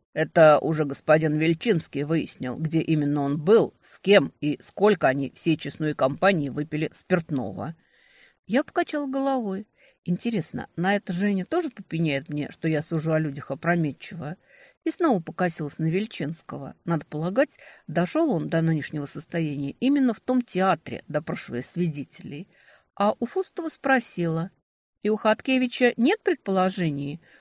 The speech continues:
кто и за что мог убить Ксению?» Глеб Викторович не ответил, лишь странно пожал плечами.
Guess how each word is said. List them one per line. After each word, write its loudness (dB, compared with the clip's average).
кто 2
и -2
за 4
что 0
мог 2
убить -2
Ксению?» -4
Глеб 0
Викторович -6
не -4
ответил, -4
лишь 2
странно 2
пожал -2
плечами. -6